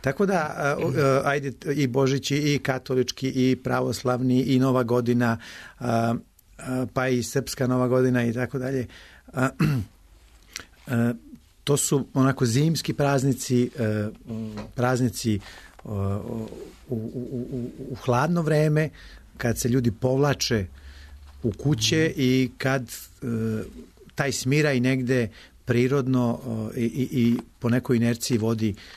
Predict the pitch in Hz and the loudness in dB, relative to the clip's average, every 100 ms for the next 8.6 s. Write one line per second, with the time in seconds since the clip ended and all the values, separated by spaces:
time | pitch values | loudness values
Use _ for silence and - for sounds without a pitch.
0 | - - - 110 110 - 107 95 85 - | -20 -20 -6 0 0 0 0 0 -2 -10
1 | - - - - - - 98 135 139 147 | -20 -20 -20 -20 -16 -4 2 4 4 2
2 | - 135 - 104 107 104 113 101 95 98 | 0 -4 -2 0 0 -2 -4 -2 -4 -6
3 | - - - - - - - 117 110 104 | -14 -20 -20 -20 -20 -20 -14 -8 -6 -4
4 | 104 104 104 104 117 - 107 101 95 101 | -2 -2 -2 -2 -4 -8 -6 -6 -8 -10
5 | - - - _ - - - - - - | -18 -20 -20 _ -20 -20 -20 -20 -20 -20
6 | - - - - - - - - - - | -20 -20 -20 -20 -20 -20 -20 -14 -8 -2
7 | 139 180 160 - 113 120 87 80 78 78 | 0 2 0 0 -2 -2 -4 -6 -8 -10
8 | - 87 82 80 92 85 | -10 -10 -8 -8 -10 -12